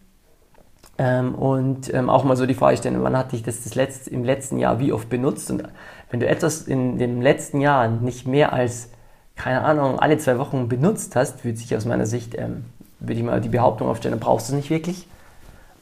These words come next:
Ähm, es ist so wie mit Klamotten, wo ich mir denke, wow, das wären schon coole Sachen. Und wenn dann vorhin hat mich gefragt, „Ey, und wann hast du das letzte Mal angehabt?“, dachte ich mir so, „Autsch, stimmt, schon wieder ein Jahr her.“ Also du siehst, ähm,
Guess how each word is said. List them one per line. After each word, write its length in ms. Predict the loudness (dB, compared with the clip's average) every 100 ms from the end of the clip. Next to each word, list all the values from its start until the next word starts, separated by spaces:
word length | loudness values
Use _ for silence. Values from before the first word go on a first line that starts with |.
| -6
Ähm, 260 | -2 -2 0
es 100 | 0
ist 100 | 2
so 140 | 4
wie 80 | 2
mit 280 | 2 0 2
Klamotten, 460 | 4 6 6 4
wo 60 | 2
ich 80 | 2
mir 80 |
denke, 180 | 0 0
wow, 120 | -2
das 160 | -2 -4
wären 140 | -4
schon 140 | -6 -8
coole 240 | 0 0
Sachen. 400 | 0 -4 -4 -6 -8 -20 -20 -20 -20 -20 _
Und 240 | -4 0
wenn 120 | 2 2
dann 160 | 2
vorhin 240 | 2 2 2
hat 100 | 0
mich 140 | -4
gefragt, 340 | -4 -4 -4
„Ey, 200 | -6 -6 -6
und 140 | -6 -4
wann 120 | -4
hast 160 | -4
du 40 | -6
das 100 | -4
letzte 260 | -4 -4
Mal 120 | -4 0
angehabt?“, 380 | 0 0 -2
dachte 120 | -10 -8
ich 60 |
mir 80 | -6
so, 100 | -8 -10 -18 -20 -20 -20 -20 -20 -20 0
„Autsch, 480 | 0 0 -6 -8 -10 -14
stimmt, 400 | 0 2 2 -6 -14 -6
schon 180 | 0 4
wieder 120 | 6
ein 80 | 6
Jahr 140 | 6
her.“ 260 | 6 4 0 -14 -16 -2
Also 360 | 2 4 4 0 -6 -12
du 60 | -8
siehst, 380 | -2 0 2 2
ähm, 440 | 2 2 0 -4